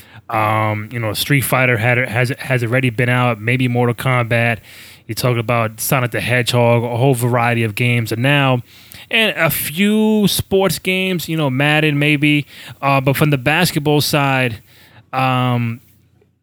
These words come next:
I don't think N B A Live was out at that time. I, I think in ninety-five.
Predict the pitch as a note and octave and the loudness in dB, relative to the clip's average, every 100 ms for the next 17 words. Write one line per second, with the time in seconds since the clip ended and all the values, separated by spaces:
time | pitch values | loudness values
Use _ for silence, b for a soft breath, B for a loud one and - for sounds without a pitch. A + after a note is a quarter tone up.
0 | - C3+ C#3+ D#3+ C#3+ F3 E3+ - D3 D3+ | -6 -2 2 2 2 0 0 -2 -2 -2
1 | C#3+ C3+ C3+ B2+ C3 C3 B2+ A#2+ A2+ - | 0 0 0 0 0 0 0 -2 -4 -2
2 | A#2+ D3 C#3 D3+ D#3 - D#3 E3 C#3 - | -2 -2 -2 -2 -2 0 0 0 -2 -4
3 | B2+ D3+ B2+ A#2+ A#2 G#2 - A#2+ C3 D3 | -4 -2 -2 0 -2 -4 -4 -2 0 0
4 | E3+ | -2